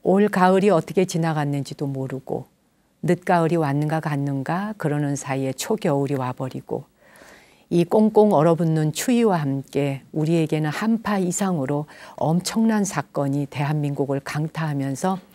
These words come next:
국민들의 마음의 체감 온도는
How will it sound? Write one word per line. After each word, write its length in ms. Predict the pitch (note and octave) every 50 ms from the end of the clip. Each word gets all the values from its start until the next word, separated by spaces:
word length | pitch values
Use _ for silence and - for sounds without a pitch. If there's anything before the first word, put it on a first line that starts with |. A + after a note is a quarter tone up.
| - - - - _ -
국민들의 680 | - F#3+ F#3 F#3+ F#3+ F#3+ F#3 F3+ D#3+ E3 D#3 D#3 D3
마음의 540 | C3+ B2 B2+ C#3+ C#3+ D3 C#3+ C#3 C#3 C#3 C#3
체감 460 | - - - A3+ A3 A#3 A3+ A3 G#3
온도는 500 | D#3 C3+ C3 - C3+ C3 C#3 D#3 D#3